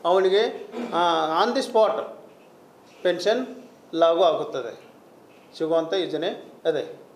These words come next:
ಈ ರೀತಿಯಾಗಿ ನಮ್ಮ ಒಂದು ವರ್ಷದಲ್ಲಿ ಸರಿಸುಮಾರು ಮೂರು ಜನ ಸಿಬ್ಬಂದಿಯವರು ನಿವೃತ್ತಿ ಹೊಂದಿದ್ದಾರೆ.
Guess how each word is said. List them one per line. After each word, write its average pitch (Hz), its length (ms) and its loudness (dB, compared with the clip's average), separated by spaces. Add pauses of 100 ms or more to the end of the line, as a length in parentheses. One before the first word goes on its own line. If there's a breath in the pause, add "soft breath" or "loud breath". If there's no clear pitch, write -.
(880 loud breath)
ಈ 247 160 2
ರೀತಿಯಾಗಿ 240 760 0 (460)
ನಮ್ಮ 208 240 2 (1300)
ಒಂದು 247 300 4
ವರ್ಷದಲ್ಲಿ 185 720 0 (300)
ಸರಿಸುಮಾರು 220 880 0
ಮೂರು 226 280 2
ಜನ 226 200 2 (580)
ಸಿಬ್ಬಂದಿಯವರು 208 480 2
ನಿವೃತ್ತಿ 185 380 2
ಹೊಂದಿದ್ದಾರೆ. 156 680 -2